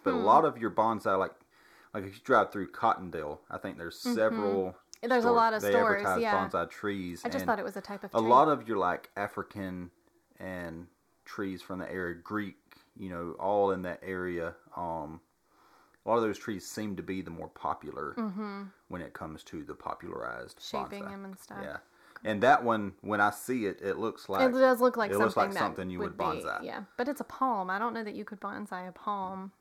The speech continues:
Speaker 1: I mean, you can bonsai anything if you try hard enough.
Speaker 2: Well,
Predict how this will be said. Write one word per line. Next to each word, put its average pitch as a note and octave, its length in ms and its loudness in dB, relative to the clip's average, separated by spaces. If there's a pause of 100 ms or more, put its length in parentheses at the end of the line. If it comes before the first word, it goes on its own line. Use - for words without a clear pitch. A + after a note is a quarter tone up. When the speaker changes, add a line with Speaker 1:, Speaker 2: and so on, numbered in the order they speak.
(120)
Speaker 1:
I - 80 -16
mean, D#2+ 340 -14 (240)
you G#2 60 -20 (540)
can G#2+ 80 -12
bonsai F2+ 280 -2
anything D#2+ 280 -6
if E2 80 -12
you - 40 -20
try G#2 220 0
hard E2 200 -4
enough. F#2 220 -2 (380)
Speaker 2:
Well, G#3+ 320 -10